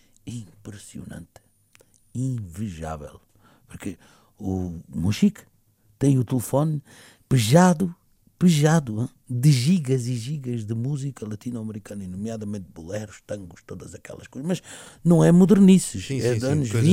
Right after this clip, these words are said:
Speaker 2: mais
Speaker 1: vinte,
Speaker 2: antigas.
Speaker 1: trinta, quarenta. O tipo tem um conhecimento. E um dia numa conversa, numa tarde, tomamos café, conversando sobre coisas,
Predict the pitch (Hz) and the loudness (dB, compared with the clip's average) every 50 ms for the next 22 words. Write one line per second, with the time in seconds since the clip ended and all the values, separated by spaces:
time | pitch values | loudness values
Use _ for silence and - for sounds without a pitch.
0 | 202 214 214 214 208 202 190 110 104 - 98 143 156 185 202 196 - - 147 - | 10 10 10 10 8 6 4 2 0 0 0 0 4 4 4 2 2 -2 -6 -4
1 | - 147 147 165 170 - 165 160 - - 196 - - _ 185 190 202 196 - - | -2 -2 -2 -2 -2 -2 -6 -6 -4 -4 -6 -6 -2 _ 0 0 0 0 0 0
2 | 185 190 160 - - 156 151 143 147 147 - - - - _ _ _ - - - | 0 0 0 -2 -6 -6 -4 -2 -2 -4 -6 -8 -20 -20 _ _ _ -20 -20 -20
3 | - - - - _ _ - 151 185 208 202 220 214 190 180 170 151 - 147 135 | -20 -20 -20 -20 _ _ 4 6 6 8 8 6 6 6 4 2 0 -2 -4 -2
4 | 117 117 117 - - 113 - - - _ _ - 92 117 117 113 107 - - 110 | -2 -2 -2 -2 -6 -12 -12 -14 -20 _ _ -8 -6 -4 -2 -2 -4 0 0 0
5 | 123 131 120 - - 104 101 110 107 98 87 - - - 92 - - 170 185 190 | 2 0 -2 -4 -6 -4 -2 -2 -2 -4 -6 -8 -10 -12 -12 -6 -4 -4 -4 -2
6 | 175 165 - - - - - - - - 139 156 151 127 104 - - - - 87 | -6 -6 -10 -12 -14 -18 -18 -18 -10 -8 -6 -6 -6 -6 -8 -12 -14 -12 -12 -12
7 | 80 92 - - 151 180 180 175 180 - | -12 -14 -10 -8 -6 -6 -6 -6 -8 -12